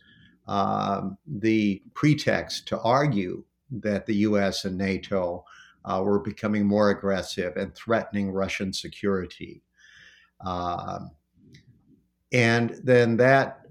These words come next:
uh, in turn, I think, led to aggressive actions in Georgia, uh, with the war in two thousand eight, uh,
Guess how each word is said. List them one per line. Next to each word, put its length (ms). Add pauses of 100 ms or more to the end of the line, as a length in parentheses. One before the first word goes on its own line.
(160)
uh, 260
in 160
turn, 320
I 120
think, 200
led 260
to 180
aggressive 500
actions 640
in 160
Georgia, 640 (140)
uh, 80
with 220
the 100
war 320
in 120
two 180
thousand 480
eight, 380 (580)
uh, 540